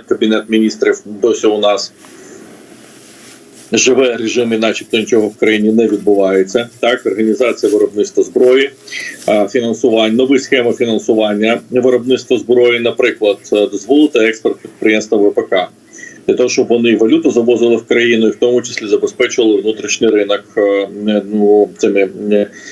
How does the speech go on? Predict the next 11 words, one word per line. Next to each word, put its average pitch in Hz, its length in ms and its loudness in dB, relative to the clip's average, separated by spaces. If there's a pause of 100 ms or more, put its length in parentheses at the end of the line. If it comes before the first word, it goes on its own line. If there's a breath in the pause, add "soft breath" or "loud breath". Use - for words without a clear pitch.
(220 loud breath)
е, 98 500 2
бюджет 117 420 0
забезпечували 110 600 0
податками. 101 580 -2
Вони 104 260 0
до 101 100 2
двохста 107 320 -2
мільярдів 104 500 0
можуть 101 220 2
спокійно 98 420 -2
податків, 95 640 -2